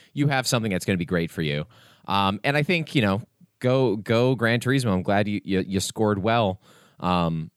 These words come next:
uh, I just, uh, you know, I have Forza Horizon five for free,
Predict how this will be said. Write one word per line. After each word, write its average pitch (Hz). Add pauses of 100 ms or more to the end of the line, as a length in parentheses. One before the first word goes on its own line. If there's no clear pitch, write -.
uh, 80 (100)
I 98
just, -
uh, 78
you 110
know, 92 (1600)
I 113
have 117
Forza 120
Horizon 107
five 98
for 87
free, 85